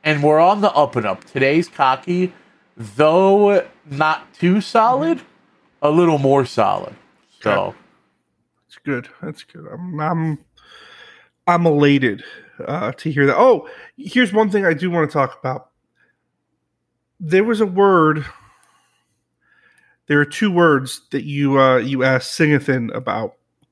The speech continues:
Speaker 2: like, two weeks ago. Why people don't use them
Speaker 1: What
Speaker 2: anymore?
Speaker 1: were they? 'Cause I don't remember.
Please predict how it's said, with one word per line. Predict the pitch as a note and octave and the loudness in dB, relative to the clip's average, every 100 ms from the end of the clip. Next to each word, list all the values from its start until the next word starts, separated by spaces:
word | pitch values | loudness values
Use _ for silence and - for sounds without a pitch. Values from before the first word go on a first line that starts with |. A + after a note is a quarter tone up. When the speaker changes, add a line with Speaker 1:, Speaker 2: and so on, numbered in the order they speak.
| _ _ - | _ _ -12
Speaker 2:
like, | B2+ - | -12 -6
two | D3 | -6
weeks | C3 - | -4 -4
ago. | D3+ D3+ E3 - _ _ _ _ _ _ _ _ _ - | 0 2 0 -6 _ _ _ _ _ _ _ _ _ -8
Why | D3+ C#3+ | 0 0
people | - E3 D3 | 0 -4 -2
don't | C#3+ D3+ | 0 0
use | C#3 D3 C#3+ | 0 0 0
them | F3 | 0
Speaker 1:
What | G3 | 2
Speaker 2:
anymore? | F#3 D3+ C3+ | 2 2 2
Speaker 1:
were | G#2 | 0
they? | G#2 G#2+ | -4 -6
'Cause | A2+ A#2 | -6 -2
I | A#2+ | 0
don't | D3 | 0
remember. | D3 B2 A2+ F#2+ G2 | -2 0 -2 -4 -12